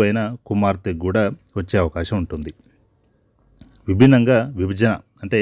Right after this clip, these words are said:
విడాకులు తీసుకున్న కుమార్తె కానీ ఆర్థికంగా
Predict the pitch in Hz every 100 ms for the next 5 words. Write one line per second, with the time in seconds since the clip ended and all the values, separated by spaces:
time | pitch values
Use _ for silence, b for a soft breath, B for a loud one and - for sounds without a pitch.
0 | 180 95 98 120 127 131 113 107 95 -
1 | 98 87 - 90 92 92 101 143 - b
2 | b b b - 104 110 110 92 90 113
3 | - 135 120 110 107